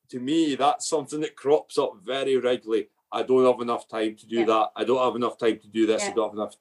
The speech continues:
Speaker 1: enough time to do that," which is preventative for them even getting towards the strategy. So, you know, if they wanted, if,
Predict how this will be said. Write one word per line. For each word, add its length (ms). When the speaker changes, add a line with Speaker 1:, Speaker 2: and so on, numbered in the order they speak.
Speaker 1:
enough 180
time 220
to 80
do 160
that," 320
which 460
is 340
preventative 840
for 340
them 220
even 320
getting 320
towards 560
the 100
strategy. 720
So, 380
you 180
know, 240
if 180
they 140
wanted, 580
if, 220